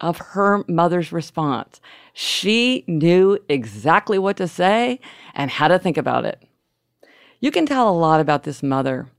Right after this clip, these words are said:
and this daughter and their relationship from this exchange. If you'd like to hear more about Nichelle's experience and what happened after that day, I'll post a link to episode eighty of Happier in Hollywood in the show notes.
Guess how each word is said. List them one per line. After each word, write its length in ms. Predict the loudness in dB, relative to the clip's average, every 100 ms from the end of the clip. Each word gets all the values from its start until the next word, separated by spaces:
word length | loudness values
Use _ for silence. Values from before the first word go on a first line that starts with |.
| -4
and 180 | 0 0
this 160 | -2
daughter 480 | -2 2 2 0 -4 -12 _ _
and 180 | 2 4
their 100 | 4
relationship 880 | 2 2 0 -2 -4 -8 -6 -10 _ _ _ _
from 200 | -6 -4
this 200 | -4 -8
exchange. 720 | -16 -14 -10 -10 -12 -18 -20 _ _ _ _ _ _ -20 -20 -4
If 120 | 0 2
you'd 120 | 4
like 160 | 2 2
to 40 |
hear 220 | 2 2
more 180 | 4 4
about 240 | 4 2
Nichelle's 400 | 0 0 2 2
experience 680 | 0 -8 -4 0 0 -2 -6 0
and 140 | 4
what 120 | 4
happened 460 | 4 2 2 2 0
after 340 | 2 0 0 -2
that 220 | 0 -2
day, 280 | -4 -4 -8 -12 -4
I'll 120 | 2 4
post 300 | 4 2 0
a 20 |
link 240 | 0 -2
to 120 | 0 -2
episode 420 | -2 -4 -4 -4
eighty 280 | -4 -2 -4
of 100 | -4
Happier 420 | 0 0 0 -4
in 80 | -6
Hollywood 520 | -4 -4 -4 -6 -8 -6
in 120 | -2
the 80 | -2
show 240 | -2 -4 -4
notes. 500 | -6 -12 -20 -20